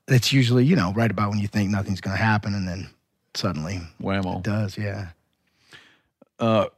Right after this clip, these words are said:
Speaker 2: I found some hun-, I shot some huns one time. My late buddy Eric that had, uh, their crops were full of, um, grasshoppers.
Speaker 1: Oh yeah, they, that's their chief, chief food in the,
Speaker 2: They
Speaker 1: in
Speaker 2: like
Speaker 1: the early
Speaker 2: those.
Speaker 1: fall, and then they go to cheat grass,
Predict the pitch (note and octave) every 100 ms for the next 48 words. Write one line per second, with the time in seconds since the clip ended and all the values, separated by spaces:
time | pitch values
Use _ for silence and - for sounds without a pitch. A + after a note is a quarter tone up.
0 | - A#2+ D3 B2+ - A2+ A2 G#2+ A#2 A2
1 | G#2+ - A#2 - A2+ A2 G#2+ G#2+ G2+ G#2+
2 | G2+ G2+ G#2+ G#2+ G2+ G2 G#2 G2+ G#2+ G2
3 | - G2 F#2+ F#2 F#2 F2 F2+ E2+ D#2+ F#2+
4 | F#2 A#2 G2 G2+ - F#2 A2 F#2+ F#2 F#2
5 | F#2 F2+ F2 E2+ F2+ - _ _ _ _
6 | - G#2 G2 G2 G2 F2+ F2 F#2+ - -
7 | - C3 D#3 C3+ C#3 C#3 A#2+ A#2+ B2 A#2+
8 | - D#3 B2+ - - D3+ D#3 - - _
9 | - D3 C#3+ - C#3+ D3+ B2 A#2 A2+ F#2+
10 | C3+ C3 C3+ B2+ C3+ A#2+ C3 C3 B2 C3
11 | C3+ C3+ C3+ A#2 - D3 - A2+ G2+ G2